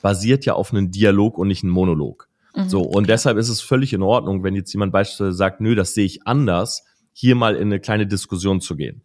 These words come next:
Speaker 1: Wenn man jetzt jemanden hat, der dich wirklich grundlos beleidigt, dann empfehle ich, diese Person wirklich immer einfach zu blocken, weil es bringt eigentlich nichts, jetzt mit Leuten zu diskutieren, die eigentlich sowieso nur Negatives im Internet versprühen wollen.
Speaker 2: Mhm.
Speaker 1: Also ich versuche da so ein bisschen zu unterscheiden halt, ne?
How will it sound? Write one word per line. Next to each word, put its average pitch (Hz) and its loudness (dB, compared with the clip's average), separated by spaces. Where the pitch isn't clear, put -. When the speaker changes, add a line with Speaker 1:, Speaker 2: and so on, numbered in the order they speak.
Speaker 1:
Wenn 104 2
man 123 2
jetzt 110 -2
jemanden 104 -4
hat, 113 -6
der 98 -2
dich 95 -6
wirklich 98 -6
grundlos 110 2
beleidigt, 90 -2
dann 92 0
empfehle 104 2
ich, 101 -2
diese 87 -6
Person 92 -2
wirklich 90 -6
immer 92 -2
einfach 85 -6
zu - -12
blocken, 85 -2
weil 87 0
es - -10
bringt 101 -4
eigentlich 90 -4
nichts, 95 -6
jetzt - -16
mit 87 -10
Leuten 90 0
zu - -12
diskutieren, 90 -2
die 82 -2
eigentlich 87 -4
sowieso 98 -2
nur 98 2
Negatives 90 0
im 69 -8
Internet 87 -4
versprühen 82 -6
wollen. 65 -10
Speaker 2:
Mhm. 190 -4
Speaker 1:
Also 87 -4
ich 92 -4
versuche 110 -2
da 110 4
so 92 0
ein 98 2
bisschen 95 0
zu - -6
unterscheiden 78 -6
halt, 64 -14
ne? 85 -12